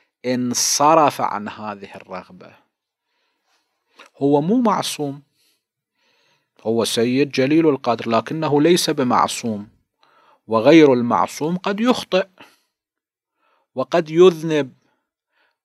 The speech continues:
وقد يرغب فيما ليس له. وهذا الحديث يدل أنه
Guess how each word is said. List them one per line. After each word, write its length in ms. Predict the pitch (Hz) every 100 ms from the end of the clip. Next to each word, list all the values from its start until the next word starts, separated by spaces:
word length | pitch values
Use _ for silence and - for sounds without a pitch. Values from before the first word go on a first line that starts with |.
| _
وقد 460 | 123 135 - 170 160
يرغب 840 | 151 165 202 196 170 160 190 196
فيما 600 | - - 135 127 120 117
ليس 400 | 120 147 135 -
له. 220 | 110 107 98 - - _ _ _ _ _ _ _ _ _ _ _ _ _ _ _ _ _ _ _ _ _ _ _ _ _
وهذا 380 | 107 107 147 190
الحديث 580 | 165 - 123 123 151 -
يدل 340 | 123 117 156
أنه 760 | 139 120 113 110 104 147 196 226